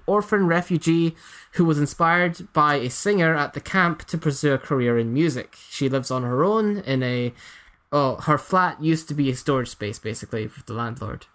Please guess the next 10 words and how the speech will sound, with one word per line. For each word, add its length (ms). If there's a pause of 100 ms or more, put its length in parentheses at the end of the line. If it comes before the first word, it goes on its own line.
So 200
she's, 320 (320)
I 60
guess 180
she's 160
kinda 200
living 280
on 80
the 80
cheap. 320